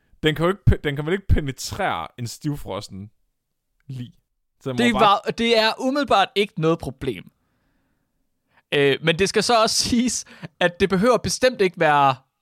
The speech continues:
Speaker 2: en pingvin, <laughs> der skal til. Det skal
Speaker 1: Hvad?
Speaker 2: vi også nok komme til, Flemming.
Speaker 1: Hvad?
Speaker 2: Det skal vi også nok komme til.
Speaker 1: Hvad?
Speaker 2: Da jeg vendte tilbage til hytten, fortalte jeg en af mine ledsagere, hvad jeg havde set.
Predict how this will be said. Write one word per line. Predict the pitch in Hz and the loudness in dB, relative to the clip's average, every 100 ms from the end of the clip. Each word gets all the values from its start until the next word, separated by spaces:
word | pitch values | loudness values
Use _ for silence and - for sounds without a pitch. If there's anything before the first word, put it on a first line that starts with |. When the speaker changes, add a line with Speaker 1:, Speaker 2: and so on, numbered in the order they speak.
| _ - | _ -6
Speaker 2:
en | 147 | -2
pingvin, | - 160 175 254 160 135 - - - 294 294 330 | 0 0 0 2 0 -2 -6 -8 -2 0 4 4
<laughs> | 330 330 339 - 302 339 | 4 4 2 2 -4 -4
der | 233 | -6
skal | 285 220 | -8 -2
til. | 202 262 302 - _ 269 320 320 269 | 0 0 -4 -18 _ -4 -2 -4 -4
Det | 220 | -2
skal | - | 0
Speaker 1:
Hvad? | 220 | 2
Speaker 2:
vi | 202 | 2
også | - | 2
nok | 180 170 | -2 -2
komme | 151 156 | -4 -4
til, | 139 | -10
Flemming. | 127 117 202 _ - - | -10 -12 -14 _ -20 -12
Speaker 1:
Hvad? | 131 156 285 320 _ - | -2 0 0 -2 _ -6
Speaker 2:
Det | 226 | -6
skal | - | -2
vi | 208 | -2
også | 180 156 | 0 -4
nok | 135 | -6
komme | 139 127 | -8 -8
til. | - 156 | -14 -12
Speaker 1:
Hvad? | 147 175 285 294 _ _ _ _ _ _ _ - _ - | -4 0 0 -4 _ _ _ _ _ _ _ -20 _ -2
Speaker 2:
Da | 226 | 2
jeg | 277 269 | 2 4
vendte | 277 269 | 2 0
tilbage | 277 - 220 285 330 | -4 0 0 0 -2
til | 330 247 | -6 -4
hytten, | 214 277 - _ _ - | -4 -4 -8 _ _ -6
fortalte | 202 - 311 330 240 | -2 0 0 0 2
jeg | 202 180 | 0 0
en | 208 214 | -6 -4
af | 165 | -4
mine | 160 151 | -4 -4
ledsagere, | 131 277 - 180 147 131 | -2 -2 -2 0 0 2
hvad | 190 | 2
jeg | 190 | 2
havde | 175 165 | 0 -2
set. | 143 - 202 - | -4 -6 -10 -16